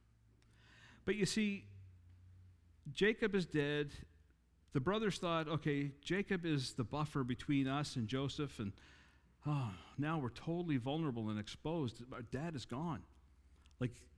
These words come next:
Dad's not gonna get mad at Joseph anymore if he, if he, if he takes us,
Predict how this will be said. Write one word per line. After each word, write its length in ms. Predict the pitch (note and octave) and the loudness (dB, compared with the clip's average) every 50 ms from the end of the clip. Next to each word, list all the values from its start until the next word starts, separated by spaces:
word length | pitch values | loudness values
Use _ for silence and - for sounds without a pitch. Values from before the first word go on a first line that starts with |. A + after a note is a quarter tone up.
| - - - - - - - - - - - | -20 -20 -20 -20 -20 -20 -20 -20 -20 -12 -4
Dad's 260 | - C#3 E3 G3 F#3 F#3+ | -2 0 2 2 2 2
not 140 | F3+ D3+ | 0 2
gonna 140 | - C#3 C3 | 2 2 2
get 120 | A#2+ C3 B2+ | 2 0 2
mad 220 | C3 C#3 F3+ F3+ | 2 2 2 2
at 80 | D#3 - | 0 0
Joseph 440 | - E3 G3 E3+ - C#3+ A2 - - - | 0 0 0 0 0 -2 -4 -6 -6 -2
anymore 400 | B2+ A#2+ A#2 A2+ A#2 A#2+ A#2+ A#2+ | 0 2 2 2 2 2 0 0
if 80 | A2 | 0
he, 180 | - B2+ B2 - - | 0 -2 -2 -2 -6
if 100 | A#2+ - | -6 -2
he, 200 | C3 B2 A#2 A2+ - - | -2 -2 -2 -4 -8 -10
if 80 | - A2 | -8 -6
he 100 | B2 B2 | -6 -6
takes 280 | - - D#3 D3 - - | -4 -2 -4 -4 -2 -6
us, 280 | B2 A2 - - - | -10 -10 -10 -14 -16